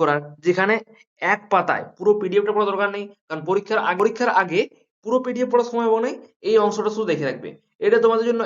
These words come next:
এক পাতার একটা নোট, এখানে তুমি, তোমাকে এটা প্রোভাইড করবো, দেখাবো এখানে কি কি আছে। তার আগে তুমি যদি এখনো পর্যন্ত ভিডিওটা লাইক করে না থাকো, তাহলে অবশ্যই লাইক করে কমেন্ট করবে যে কে-, ভিডিওটা কেমন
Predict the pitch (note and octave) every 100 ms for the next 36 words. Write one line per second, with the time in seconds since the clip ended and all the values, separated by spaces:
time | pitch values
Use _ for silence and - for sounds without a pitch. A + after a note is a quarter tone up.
0 | B2 G3+ G#3 G#3 A3 G#3+ G3 G#3+ A#3 -
1 | - - F3+ A3 A3 A#3 A#3 - G3+ G#3
2 | G#3 G3+ F#3+ G3+ G#3 G#3+ A#3+ B3+ - _
3 | - F3 A#3 B3 A3+ A3 A3 G#3 G#3 F#3+
4 | - F#3+ F#3 _ _ F#3+ G3 E3+ C#3 -
5 | _ _ - G#3 A3 A#3+ A#3+ - - A3+
6 | A#3 A3+ A#3+ A#3 A3 F#3 G3 G#3 G3 F#3
7 | F#3 F#3+ F#3+ F#3+ G3+ A3 - - D#3+ F3+
8 | G#3 F#3 F3+ F3+ A3+ B3 - _ - E3+
9 | G3 F3+ F3+ G#3 - - - E3 D#3+ E3+
10 | D#3+ F3+ F#3 F#3